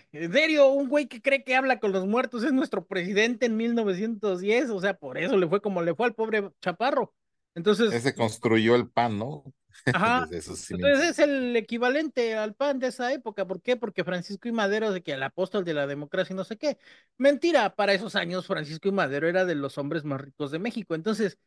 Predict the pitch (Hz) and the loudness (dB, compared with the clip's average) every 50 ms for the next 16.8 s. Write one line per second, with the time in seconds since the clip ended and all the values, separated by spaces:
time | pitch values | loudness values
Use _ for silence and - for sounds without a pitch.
0 | _ _ _ _ _ _ _ 254 269 302 330 285 247 330 311 - - - _ _ | _ _ _ _ _ _ _ -2 0 0 0 0 0 -2 -2 -2 -4 -8 _ _
1 | _ _ _ _ - - - - 233 - - 254 240 - 320 339 359 370 349 330 | _ _ _ _ -14 -8 -6 -4 -4 -2 0 -2 2 4 4 4 6 4 4 2
2 | - - 262 240 233 220 - - 233 233 233 233 226 226 233 214 220 233 240 233 | 2 2 2 4 4 0 0 0 -2 0 0 0 2 2 0 0 0 -2 -2 -2
3 | - - 294 277 - 339 302 311 277 254 240 208 - _ - 220 233 269 240 285 | -2 -4 -6 -4 -4 -4 -2 -2 -2 -2 -2 -4 -4 _ -6 -6 -4 -4 -8 -6
4 | - 277 247 208 240 247 262 262 247 - 302 269 277 254 240 220 - - 240 247 | -4 -2 0 2 2 2 0 0 0 -2 -2 0 0 -2 -2 -2 -2 -2 -2 -2
5 | 254 226 - - 247 208 - 208 196 202 214 220 220 220 - - 202 175 170 165 | -2 -6 -8 -12 -14 -8 -6 -4 -2 -2 -2 -2 -2 -4 -4 -4 -4 -4 -4 -4
6 | - 190 180 180 180 170 165 165 165 180 185 - 226 240 240 226 202 - 208 202 | -4 -6 -6 -6 -6 -10 -10 -12 -10 -6 -4 -4 -2 -2 -4 -4 -4 -4 -6 -6
7 | 190 175 - 185 180 180 175 160 - - 214 226 240 247 226 - 214 190 - 220 | -6 -4 -4 -6 -6 -4 -6 -8 -6 -8 -6 -4 -2 -4 -2 -2 -4 -6 -6 -6
8 | 233 220 202 240 240 220 180 - 220 220 226 233 233 220 208 196 196 202 202 208 | -6 -4 -4 -2 -2 -4 -4 -2 -2 -2 -2 0 0 0 -2 -2 -2 -2 -2 0
9 | 220 220 214 208 196 208 247 294 285 - _ _ _ _ _ _ _ _ _ 202 | 0 0 0 0 0 0 0 -2 -4 -6 _ _ _ _ _ _ _ _ _ 0
10 | 202 208 233 240 - 247 269 285 311 311 294 262 196 - - 254 269 269 - - | 2 2 4 4 4 4 2 2 2 2 2 2 0 0 -2 -2 -2 -2 -2 -2
11 | - 247 220 226 233 240 240 240 247 247 202 - 220 185 - 214 214 226 220 240 | -4 -2 0 2 2 2 2 2 2 0 0 -2 -6 -6 -4 -4 -4 -2 -2 -2
12 | 240 233 226 220 208 196 190 170 160 - - - 214 208 214 220 226 233 240 233 | 0 0 0 0 0 -2 -4 -8 -12 -14 -4 0 2 2 2 2 2 2 2 2
13 | 247 240 - _ 170 175 170 170 165 165 170 170 170 160 160 156 156 156 143 - | 2 -2 -4 _ -6 -4 -2 -2 -2 -2 0 0 0 0 0 0 0 -2 -4 -6
14 | 170 156 160 190 233 247 - - 175 156 151 151 175 202 208 185 170 156 - - | -6 0 2 4 4 4 2 -2 -4 -4 0 0 2 2 4 2 2 0 -2 -4
15 | 151 160 185 208 208 - - 196 160 - - 165 147 151 147 170 196 208 196 180 | -4 -2 -2 -2 -2 0 0 -2 -2 -2 -6 -10 -10 -8 -6 -4 -2 -2 -2 0
16 | 160 170 190 - - 175 - 170 147 139 139 135 160 214 214 - | 0 -2 -2 -4 -6 -8 -8 -6 -6 -4 -4 -2 -2 -2 -2 -4